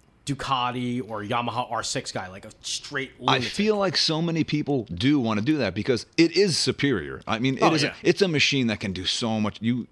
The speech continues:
Speaker 2: you better know how to ride it.
Speaker 1: Oh, yeah, yeah,
Speaker 2: You know
Speaker 1: yeah.
Speaker 2: what I mean? Like, they can do anything. Not that ours, ours can't. They can.
Speaker 1: Dude, but that's like riding a missile.
Speaker 2: Right. Exactly.
Speaker 1: Like, my, my
Speaker 2: Um,
Speaker 1: sister loves sport bikes.
Speaker 2: Doesn't she, like,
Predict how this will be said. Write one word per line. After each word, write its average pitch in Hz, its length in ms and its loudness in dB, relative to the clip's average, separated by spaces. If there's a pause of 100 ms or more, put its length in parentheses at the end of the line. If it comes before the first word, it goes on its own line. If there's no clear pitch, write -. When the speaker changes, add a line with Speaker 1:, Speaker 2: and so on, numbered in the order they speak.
Speaker 2:
you 127 240 0
better 113 380 2
know 98 120 0
how 92 120 -2
to 87 80 -4
ride 85 280 -2
it. - 40 2
Speaker 1:
Oh, 139 160 0
yeah, 107 200 -8
yeah, 95 140 -8
Speaker 2:
You 107 80 2
know 117 60 4
Speaker 1:
yeah. 113 60 2
Speaker 2:
what - 40 2
I - 40 2
mean? 107 180 2
Like, 98 200 -2 (440)
they 127 100 2
can 120 120 0
do 98 140 0
anything. 69 360 -6 (240)
Not 147 220 -2
that 185 100 0
ours, 139 400 0
ours 90 180 -4
can't. 95 280 -4 (320)
They - 140 0
can. 143 280 -2
Speaker 1:
Dude, 165 220 0
but 135 120 -2
that's 147 240 0
like 143 180 0 (240)
riding 120 320 -2
a 101 40 -8
missile. 107 560 -6 (240)
Speaker 2:
Right. 87 320 0 (240)
Exactly. 85 480 0
Speaker 1:
Like, 143 300 0
my, 139 120 -2
my 135 140 2
Speaker 2:
Um, 165 40 -4
Speaker 1:
sister 110 640 -6 (300)
loves 123 300 -2
sport 113 300 -8
bikes. - 380 -12 (140)
Speaker 2:
Doesn't 180 180 0
she, 208 140 0
like, 151 220 -2